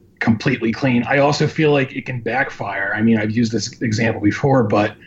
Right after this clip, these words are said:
the, the Blade Runner twenty forty-nine trailers were very vague and very cryptic. They didn't give anything away, and no one went and saw that movie. <laughs> So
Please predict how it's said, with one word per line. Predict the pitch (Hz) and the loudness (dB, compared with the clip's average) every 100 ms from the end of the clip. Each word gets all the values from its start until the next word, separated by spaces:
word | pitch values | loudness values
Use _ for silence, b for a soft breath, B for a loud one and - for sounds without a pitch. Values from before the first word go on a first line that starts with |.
| B B B _ | B B B _
the, | - 120 123 107 104 - | -6 0 2 2 -2 -2
the | 123 | 0
Blade | 110 123 135 | 4 4 4
Runner | 135 139 135 | 2 2 2
twenty | 120 160 139 | 0 0 0
forty-nine | - 143 123 127 139 | 0 -2 -2 -2 -2
trailers | - 117 110 104 101 98 | -2 -4 -4 -4 -4 -2
were | 110 | 0
very | 113 113 113 139 147 139 123 | 0 -4 -2 0 2 2 0
vague | 113 117 101 90 98 | 0 -2 -2 -6 -8
and | 104 | -8
very | 101 123 120 113 | -2 0 0 -2
cryptic. | - 131 - 110 - | -4 -6 -6 -10 -6
They | |
didn't | 120 139 | -2 0
give | 120 131 120 - | 0 -2 -4 -2
anything | 120 135 - 127 | 2 2 2 2
away, | 113 123 139 117 110 - b b b _ | 4 4 2 0 -4 -8 b b b _
and | 135 131 135 127 113 - | -2 2 2 0 -4 -12
no | 120 131 | -4 0
one | 160 160 | 4 4
went | 165 | 4
and | 156 | 2
saw | - 156 | 0 0
that | 151 143 | 0 0
movie. | 131 196 190 - - | -2 -2 -4 -8 -14
<laughs> | |
So | - - - 156 143 | -14 -6 -2 0 0